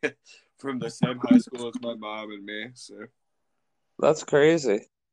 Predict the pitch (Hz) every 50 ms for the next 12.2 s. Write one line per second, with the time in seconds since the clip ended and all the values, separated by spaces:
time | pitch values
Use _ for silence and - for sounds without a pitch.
0 | _ - 113 113 117 120 123 120 120 - - _ _ _ _ _ _ _ _ _
1 | _ _ _ _ _ _ _ - 143 147 151 147 147 143 131 123 120 123 131 139
2 | 135 127 123 113 - 127 127 123 123 - - 139 127 123 120 - - 123 127 135
3 | 135 127 127 123 131 127 127 127 123 120 123 - 120 117 - 131 117 117 117 113
4 | 110 113 - - 117 113 107 104 104 104 104 104 107 107 107 98 107 101 101 98
5 | - 95 95 107 - - - 101 98 101 98 104 87 - - 104 104 101 101 -
6 | _ _ _ _ - 131 143 147 151 147 147 139 131 131 127 127 127 127 127 123
7 | _ _ _ _ _ _ _ - 131 139 143 139 135 131 123 127 123 120 120 127
8 | 120 127 117 117 120 120 123 127 - - _ _ _ _ _ _ _ _ _ -
9 | - - _ _ _ _ _ _ _ _ _ _ _ _ _ _ _ _ _ _
10 | _ _ _ _ _ _ _ - 90 - - - - - - 90 98 110 110 95
11 | 85 - 107 107 110 _ - 110 113 113 120 _ _ _ - 123 127 131 - -
12 | 123 131 131